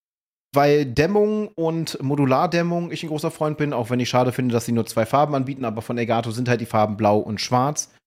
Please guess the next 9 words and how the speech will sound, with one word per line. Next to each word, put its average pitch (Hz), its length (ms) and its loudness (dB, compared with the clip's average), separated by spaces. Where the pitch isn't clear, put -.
deren 104 260 -2
Hauptfarben. 156 800 0
Rot 151 180 0
wär 147 100 4
noch 143 100 -2
mal 139 100 0
ganz 139 240 -2
geil 135 220 4
gewesen. 131 540 -2